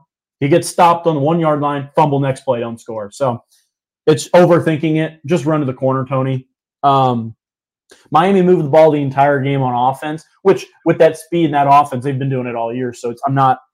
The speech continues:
taking it away from Dallas, but, um, they settled for five field goals. And to me, in the playoffs, if you play a team that has a really good defense, like Cowboys, but five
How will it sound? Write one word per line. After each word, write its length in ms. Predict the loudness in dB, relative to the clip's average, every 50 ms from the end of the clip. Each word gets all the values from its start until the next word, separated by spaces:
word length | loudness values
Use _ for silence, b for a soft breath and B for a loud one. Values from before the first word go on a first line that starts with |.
| _ _ -4
taking 200 | -2 -2 0 0
it 20 |
away 180 | 2 2 0 0
from 160 | 0 -2 0
Dallas, 500 | 2 4 4 4 4 2 -2 -6 -12 _ _ _ _ _ _ _ _
but, 160 | 0 2 4
um, 500 | 4 4 2 2 0 -2 -4 -8 -10 -16 _ _ _ -2
they 240 | 0 2 2 0 -2
settled 360 | -6 -6 -2 0 0 2 0
for 100 | 0 -4
five 340 | -2 0 2 2 2 0 0
field 260 | 0 0 0 0 0
goals. 280 | 0 -2 -2 -4 -6 _ _ _ _ _ -6
And 160 | -6 -4 -4
to 60 | -4
me, 460 | -2 0 0 0 0 0 -2 -6 -10 -6
in 100 | -4 -4
the 80 | -4 -2
playoffs, 580 | 2 4 6 6 6 6 4 2 2 -2 -4 -10 -16
if 120 | -8 -8
you 140 | -8 -6 -4
play 180 | -2 -2 -2 -2
a 80 | -4
team 220 | -6 -6 -8 -6 -4
that 80 | -4
has 140 | -4 -4 -4
a 40 | -4
really 280 | -2 0 0 0 0
good 200 | -2 -4 -4 -4
defense, 500 | -4 -6 -6 -6 -6 -8 -8 -8 -10 -14 _ _ _ 0
like 200 | 0 0 0 0
Cowboys, 400 | 0 2 2 2 2 0 0 -2
but 240 | -4 -4 -4 -4 -8 _ _ _ _ _ _ _ _ _ _ 2
five 380 | 4 4 4 4 2 0 -4